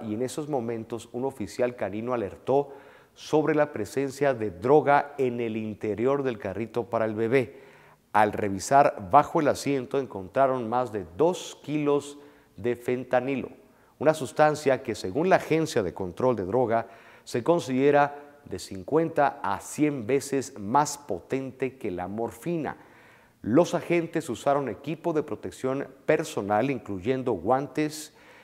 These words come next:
y mascarillas faciales, para sacar el medicamento de la carriola.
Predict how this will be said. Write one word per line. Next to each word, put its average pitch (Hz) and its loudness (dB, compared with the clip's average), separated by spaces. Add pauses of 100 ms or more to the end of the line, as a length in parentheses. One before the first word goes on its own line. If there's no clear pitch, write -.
(140)
y 92 -8
mascarillas 104 -4
faciales, 127 0
para 95 -2
sacar 123 -2
el 117 -4
medicamento 113 -4 (340)
de 107 -4
la 120 2
carriola. 110 0